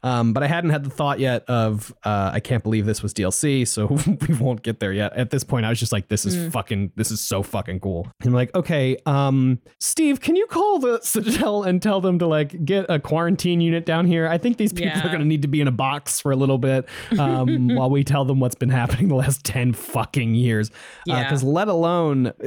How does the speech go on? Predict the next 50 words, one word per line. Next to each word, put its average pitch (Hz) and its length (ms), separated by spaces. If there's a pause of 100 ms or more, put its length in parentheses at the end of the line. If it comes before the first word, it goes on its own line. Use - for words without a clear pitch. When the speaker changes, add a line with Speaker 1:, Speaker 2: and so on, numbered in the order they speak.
(140)
Speaker 1:
what 190 180
had 226 100
happened 190 380
in 170 80
a 147 40
decade 143 380
is 135 80
a 139 60
long, 131 480
uh, 113 240 (100)
amount 127 300
of - 80
time 131 260
to - 100
lose. 123 560
And 127 160
then 127 140
if 123 160
you 131 220
Speaker 2:
Uh-huh. 156 500
Speaker 1:
factor 170 380
into 147 140
that 139 280
four 160 300
years 139 280
ago, 139 380
uh, 123 300
a 131 100
galaxy-ending 135 540 (100)
threat 135 300
was 151 140
introduced 156 500
and 143 80
we're 139 120
at 135 120
war 135 240
with - 160
them - 120
now, 160 280
Speaker 2:
Mm-hmm. 262 280 (260)
Speaker 1:
is 160 140
a 160 60
little 151 280
bit 131 340 (120)
probably 120 280
too 131 220
much - 300
to - 100
bear. 107 320
So, 120 360